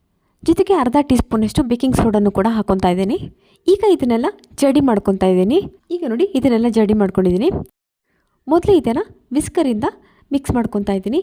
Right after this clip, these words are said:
ಯಾಕೆಂದರೆ ಗಂಟುಗಳಾಗದೇ ಇರಲಿ ಅಂತ. ವಿಸ್ಕರಿಂದ ಚೆನ್ನಾಗಿ ಮಿಕ್ಸ್ ಮಾಡ್ಕೊಂಡಿದ್ದಾದ್ಮೇಲೆ ನಾನು ಇದನ್ನ ಸ್ಪ್ಯಾಟುಲಾಯಿಂದ ಚೆನ್ನಾಗಿ ಮಿಕ್ಸ್ ಮಾಡ್ಕೊತೀನಿ. ಈಗ ನೋಡಿ, ವಿಸ್ಕರಿಂದ ಎಲ್ಲ ಚೆನ್ನಾಗಿ ಮಿಕ್ಸ್ ಮಾಡ್ಕೊಂಡಿದ್ದೀನಿ. ಈಗ ಇದಕ್ಕೆ ನಾನು ಎರಡು ಟೇಬಲ್ ಸ್ಪೂನಷ್ಟು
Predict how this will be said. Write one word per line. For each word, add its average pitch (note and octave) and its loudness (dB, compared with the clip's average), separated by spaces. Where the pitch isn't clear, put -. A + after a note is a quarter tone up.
ಯಾಕೆಂದರೆ C#4+ -4
ಗಂಟುಗಳಾಗದೇ A#3+ -2
ಇರಲಿ G3 -4
ಅಂತ. F#3+ -4
ವಿಸ್ಕರಿಂದ G#4 0
ಚೆನ್ನಾಗಿ C4+ 0
ಮಿಕ್ಸ್ B3 -2
ಮಾಡ್ಕೊಂಡಿದ್ದಾದ್ಮೇಲೆ G3 0
ನಾನು E4+ 4
ಇದನ್ನ C4+ 0
ಸ್ಪ್ಯಾಟುಲಾಯಿಂದ A3+ -2
ಚೆನ್ನಾಗಿ A#3 -2
ಮಿಕ್ಸ್ - -4
ಮಾಡ್ಕೊತೀನಿ. G3 -2
ಈಗ C#4+ -2
ನೋಡಿ, D4 -2
ವಿಸ್ಕರಿಂದ A3+ -4
ಎಲ್ಲ G3 -4
ಚೆನ್ನಾಗಿ G3 -4
ಮಿಕ್ಸ್ - -4
ಮಾಡ್ಕೊಂಡಿದ್ದೀನಿ. F#3+ -2
ಈಗ F4+ 2
ಇದಕ್ಕೆ A3 -2
ನಾನು G3+ 2
ಎರಡು F4 4
ಟೇಬಲ್ B3 2
ಸ್ಪೂನಷ್ಟು G#3 0